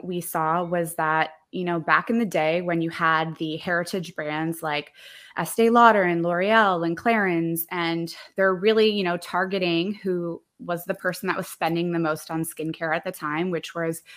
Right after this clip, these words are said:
Caucasian women in their forties and fifties who were dealing with dryness and wrinkles. And I think we've come such a long way from that, but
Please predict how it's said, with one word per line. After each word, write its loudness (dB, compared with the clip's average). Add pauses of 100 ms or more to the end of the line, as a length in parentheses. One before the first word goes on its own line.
(220)
Caucasian 0
women 2
in 0
their -2
forties -4
and -2
fifties -6
who -6
were 0
dealing -4
with -2
dryness -6
and -2
wrinkles. -4 (640)
And 6
I 6
think -2
we've 0
come 2
such -4
a 0
long 2
way 2 (140)
from 6
that, 4
but 4